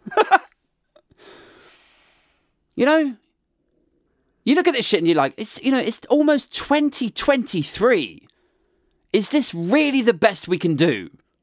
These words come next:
Apple? And I know I'm get-, you know, I'll get a load of Apple fanatics with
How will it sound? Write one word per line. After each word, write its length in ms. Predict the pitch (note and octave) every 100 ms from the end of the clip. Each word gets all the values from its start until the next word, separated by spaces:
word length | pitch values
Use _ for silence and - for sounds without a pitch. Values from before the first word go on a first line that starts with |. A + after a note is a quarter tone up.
| _ _ _
Apple? 480 | C#3+ C3+ - A2 - _ _ _ _ _ _ _ _ _ _ _ _ _ _ _ _ _ _ _ _ _ _ _ _ _
And 80 | F#3+
I 40 |
know 180 | A#3+ B3+
I'm 80 | G#3+
get-, 140 | F3
you 100 | G3
know, 100 | C#3
I'll 120 | F#2+ C#3
get 160 | D#3+
a 20 |
load 140 | G#2 G2+
of 80 | -
Apple 360 | G#2+ - G2
fanatics 760 | - - G2 F2 - - -
with 100 | -